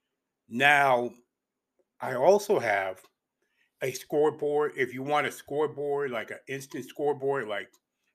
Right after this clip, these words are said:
Fast Drive, baseball, Apple football, Fast Drive. Um, there's a gentleman named Curtis Roberts who have, who created some, some of these. Um, he has a YouTube channel,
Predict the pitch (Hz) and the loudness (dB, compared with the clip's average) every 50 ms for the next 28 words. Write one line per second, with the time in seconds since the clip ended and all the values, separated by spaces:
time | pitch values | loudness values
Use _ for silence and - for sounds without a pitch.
0 | _ _ - 123 127 127 127 - - 131 131 120 117 120 117 113 110 107 110 110 | _ _ -2 -2 -2 -2 -4 -8 -8 -2 0 0 2 2 0 0 -2 -4 -6 -6
1 | 104 98 _ _ _ - - _ _ _ _ _ _ _ _ _ _ - 135 131 | -8 -12 _ _ _ -20 -20 _ _ _ _ _ _ _ _ _ _ -2 0 0
2 | 135 131 131 - _ - 135 127 123 120 120 120 120 117 113 113 113 - _ - | 0 -2 -6 -10 _ -6 -4 -4 -2 -4 -4 -4 -6 -6 -6 -8 -10 -12 _ -4
3 | 127 135 135 135 - 123 - - - - 135 127 - - 127 123 120 113 117 117 | -2 -2 -2 -4 -8 -14 -14 -10 -6 -4 -4 -4 -4 -6 -4 -4 -2 -2 -4 -4
4 | 117 113 110 110 _ _ _ _ _ _ - 110 120 127 117 - - - 139 131 | -6 -6 -8 -10 _ _ _ _ _ _ -4 0 0 0 0 -2 -8 -8 -4 -2
5 | 120 120 117 113 117 117 113 113 113 _ _ _ _ _ _ _ - - _ _ | -2 -2 -2 -2 -4 -6 -8 -10 -14 _ _ _ _ _ _ _ -20 -20 _ _
6 | _ _ _ _ _ _ - 131 127 120 117 113 110 110 110 107 98 _ _ _ | _ _ _ _ _ _ 0 4 4 4 4 2 0 -2 -4 -6 -12 _ _ _
7 | _ _ _ _ _ _ - 131 127 - 135 - - - 143 147 165 175 175 165 | _ _ _ _ _ _ -4 -2 -2 -2 -4 -6 -4 0 0 0 0 0 -2 -2
8 | 151 139 135 123 117 - - - 147 139 135 127 123 - 107 110 113 120 131 127 | -2 0 -2 -2 -2 -4 -6 -2 0 0 0 0 -2 -6 -8 -4 -2 -2 -2 -2
9 | 143 135 135 - 117 104 - 127 107 101 - - _ _ _ _ _ _ _ - | -4 -8 -8 -10 -14 -10 -6 -6 -6 -8 -10 -14 _ _ _ _ _ _ _ -12
10 | 139 131 - - 147 139 131 123 127 - 139 107 101 - - - 131 120 131 127 | -12 -10 -4 0 2 4 2 2 0 -4 -8 -8 -10 -8 -4 -2 -2 -2 -2 -4
11 | 135 139 143 147 139 139 - - _ _ _ _ _ _ _ _ _ _ _ _ | -4 -6 -6 -8 -10 -14 -20 -20 _ _ _ _ _ _ _ _ _ _ _ _
12 | - - 117 110 107 101 95 95 95 90 - - - - _ _ _ _ _ _ | -10 -6 -6 -4 -4 -6 -8 -10 -14 -16 -18 -20 -20 -20 _ _ _ _ _ _
13 | _ _ _ _ _ _ _ _ _ _ - 139 123 139 135 120 - 117 107 107 | _ _ _ _ _ _ _ _ _ _ -10 -4 0 2 2 2 0 -2 -8 -10
14 | 120 143 143 131 - 180 - - - - - 165 156 156 151 151 151 147 _ | -10 -12 -12 -8 -6 -6 -6 -8 -8 -6 -4 -2 -2 -2 -2 -4 -6 -8 _